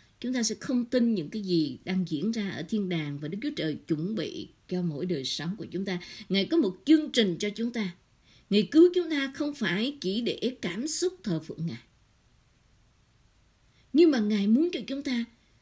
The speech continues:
phải hiểu được Ngài, có đức tin ở nơi Ngài và mang lấy cái sứ mạng của Chúa đi bất cứ nơi nào chúng ta đi. Chúng ta trở nên những mùi thơm của Đấng Christ. Cho nên bất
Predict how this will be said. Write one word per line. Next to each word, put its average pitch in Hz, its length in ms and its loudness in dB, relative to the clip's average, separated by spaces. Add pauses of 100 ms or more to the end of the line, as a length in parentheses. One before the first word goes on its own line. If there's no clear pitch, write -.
(380)
phải 180 420 -4 (540)
hiểu 175 300 2
được 202 220 -4
Ngài, 143 300 -8 (200)
có 269 80 -2
đức 349 180 4 (100)
tin 285 200 4
ở 156 120 -4
nơi 214 180 0
Ngài 151 280 -4 (800)
và 175 300 2
mang 247 440 0
lấy 302 160 -2
cái 330 80 2
sứ 349 240 2
mạng 151 220 -4
của 170 160 -2
Chúa 226 280 -4 (360)
đi 214 280 2
bất 190 240 -6
cứ 226 200 -2
nơi 196 180 0
nào 143 360 -4
chúng 170 160 -4
ta 175 120 -8
đi. 165 160 -8 (300)
Chúng 302 160 -2
ta 269 180 -4
trở 190 100 0
nên 233 240 0
những 208 300 -2
mùi 151 280 0 (400)
thơm 277 360 2
của - 160 -6
Đấng 214 160 -2
Christ. 247 320 -6 (1700)
Cho 294 80 2
nên 302 180 2
bất 370 120 0